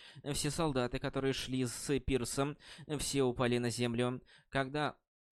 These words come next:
Когда он присмотрелся, он понял, у всех имелись отверстия в их головах.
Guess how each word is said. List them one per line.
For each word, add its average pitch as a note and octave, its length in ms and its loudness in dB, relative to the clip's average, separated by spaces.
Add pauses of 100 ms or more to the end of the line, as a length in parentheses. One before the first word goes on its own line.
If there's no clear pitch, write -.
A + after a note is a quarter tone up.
(320)
Когда D3 260 4
он C#3 300 0
присмотрелся, C#3 800 0
он D#3 140 -2
понял, C3 420 0 (320)
у D#3 140 -4
всех D#3 480 0
имелись D3 440 0
отверстия C#3 680 0
в B2+ 80 0
их A#2+ 140 2
головах. B2+ 500 0